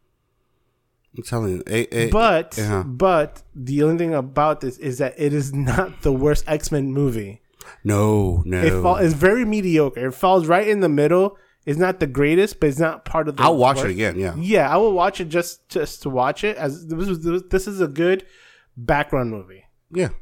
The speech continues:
Speaker 2: A good, a decent background movie. If I just wanted to
Speaker 1: Sunday afternoon, let me go watch something. That's, yeah, like, 'cause again, I like the actors. I really did like, um, um, what was her name? The girl from Gam-, Queen's Gambit?
Speaker 2: Uh, Anna Taylor.
Speaker 1: Yeah.
Speaker 2: Anna Taylor-Joy?
Speaker 1: I like her character, and I love,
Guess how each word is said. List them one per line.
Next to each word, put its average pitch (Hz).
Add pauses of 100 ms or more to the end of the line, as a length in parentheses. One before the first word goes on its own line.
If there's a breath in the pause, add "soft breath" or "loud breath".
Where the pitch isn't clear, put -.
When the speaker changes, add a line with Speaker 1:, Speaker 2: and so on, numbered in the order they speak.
(160)
Speaker 2:
A 135
good, 160
a -
decent 151
background 131
movie. 127
If 127
I 131
just 131
wanted 131
to -
Speaker 1:
Sunday 131
afternoon, 120
let 113
me 113
go 113
watch 110
something. 107
That's, 110
yeah, 139
like, 113 (240 loud breath)
'cause 156
again, 175 (100)
I 156
like 170
the 113
actors. 110
I 120
really 143
did 123
like, 117
um, 98 (680)
um, 98
what 110
was 113
her 127
name? 127
The 110
girl 113
from 113
Gam-, 98
Queen's 104
Gambit? 113 (500)
Speaker 2:
Uh, 123
Anna 143
Taylor. 123
Speaker 1:
Yeah. 165 (140)
Speaker 2:
Anna 135
Taylor-Joy? 135
Speaker 1:
I 117
like 120
her 160
character, 117
and 110
I 113
love, 123